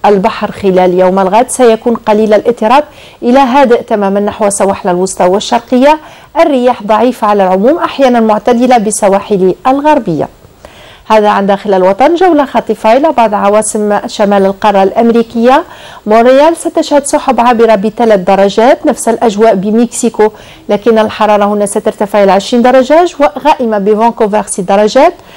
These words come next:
غائمة مرفوقة بهبوب رياح قوية نحو ميامي بعشرين درجة، كذلك غائمة بدالاس سبعة عشر درجة،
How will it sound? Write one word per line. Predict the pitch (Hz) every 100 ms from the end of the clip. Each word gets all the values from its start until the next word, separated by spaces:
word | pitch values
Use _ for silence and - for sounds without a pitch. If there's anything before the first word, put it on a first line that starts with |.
| - - - 214
غائمة | 254 311 311 294
مرفوقة | 294 269 269 262 - 311 254
بهبوب | 226 226 233 233
رياح | 208 233 247 -
قوية | 233 226 233 226
نحو | 226 - 220
ميامي | 220 247 269 240
بعشرين | 214 202 202 196 - 247 330
درجة، | 233 208 196 214 285
كذلك | 320 233 226 214
غائمة | 220 247 226
بدالاس | 202 202 208 208 208
سبعة | 220 202 196
عشر | 196 196 196
درجة، | 185 202 208 262